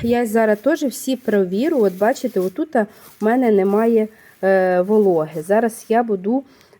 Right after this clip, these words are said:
е, все збризкувати, де немає конденсату, все буде, е, збризкуватися. Бачите, напевно, за великі дирочки зробила, е, що висохло.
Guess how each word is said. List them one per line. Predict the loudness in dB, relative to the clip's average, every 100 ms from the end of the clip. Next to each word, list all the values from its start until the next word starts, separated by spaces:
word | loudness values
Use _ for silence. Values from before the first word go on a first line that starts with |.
| -4
е, | -2
все | -2 -2 -2 -2
збризкувати, | -2 0 2 2 -2 -8 -2 -2 0 -4
де | 0 0 2
немає | 2 2 2 2 2 0 -2
конденсату, | -2 -2 -2 -4 -2 -2 -2 -4
все | -12 -6 -4
буде, | -4 -4 -2 -4 -6 -20 -20 -18 -4
е, | 0 2
збризкуватися. | 0 -2 -2 -2 -6 -6 -4 -4
Бачите, | -4 -2 0
напевно, | 2 2 0 0
за | 0 0
великі | 2 2 0 -4 -4
дирочки | -2 -2 -4 -6 -6
зробила, | -4 -6 -6 -4 -4 -6 -10 -20 -20 _ _ _ _ -16
е, | -14 -12 -12 -12 -12 -14 -18 -20
що | -8 -6 -6 -8 _ _ -14
висохло. | -4 -2 -2 -6 -18 -18 -18 -18